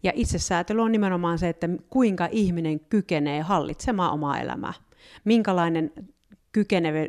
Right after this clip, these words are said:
kuinka kykenevä sä oot hallitsemaan esimerkiksi s-, sun elämän tilanteita, stressiä, kun tulee kuormittavia tilanteita, minkälainen itsesäätelykyky sulla on. Ja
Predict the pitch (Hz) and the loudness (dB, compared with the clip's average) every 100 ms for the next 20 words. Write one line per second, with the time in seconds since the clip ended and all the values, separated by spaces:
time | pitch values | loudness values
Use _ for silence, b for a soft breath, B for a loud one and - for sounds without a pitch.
0 | 165 - 214 208 180 - 233 190 - 214 | -6 -12 -6 -4 -4 -2 0 0 -2 0
1 | 190 170 156 160 - 185 175 160 156 147 | 0 0 0 -2 0 0 0 0 -2 -2
2 | 143 160 156 151 160 - - B B B | -2 -2 -2 -4 -6 -12 -20 B B B
3 | - - - - 180 160 170 165 151 285 | -20 -20 -20 -8 -4 0 2 0 -2 -6
4 | - _ _ _ - 170 160 156 156 151 | -14 _ _ _ 0 2 2 0 -2 -2
5 | 156 - - 170 - - 165 156 151 - | -4 -4 -2 0 -2 -4 -4 -2 -2 -6
6 | _ b b b b _ 180 - 170 165 | _ b b b b _ -12 -2 0 2
7 | 180 175 165 - 156 156 147 170 160 156 | 2 2 2 -2 -2 -2 -2 -2 0 -2
8 | 151 147 175 190 170 160 160 185 - 160 | -4 -2 0 0 2 0 0 -2 -4 -4
9 | - 151 147 165 202 185 165 - 104 104 | -4 -4 -2 -2 -2 -4 -4 -4 -4 -2
10 | 117 151 - _ b b b b - 175 | -2 -4 -6 _ b b b b -2 2
11 | 165 | 2